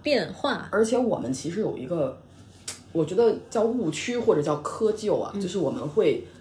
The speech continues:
Speaker 2: 沉浸在小聪明给我们带来的快乐上，就或者叫快感。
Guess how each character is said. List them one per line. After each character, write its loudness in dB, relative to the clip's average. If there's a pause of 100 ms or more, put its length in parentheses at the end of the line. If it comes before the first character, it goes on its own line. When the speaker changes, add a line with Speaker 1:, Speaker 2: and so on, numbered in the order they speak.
(120)
Speaker 2:
沉 -2
浸 0
在 -4 (200)
小 -4
聪 -10
明 -4
给 -4
我 -2
们 -4
带 -4
来 -4
的 -4
快 -6
乐 -8
上， -16 (160)
就 0
或 0
者 0
叫 -4
快 -4
感。 -10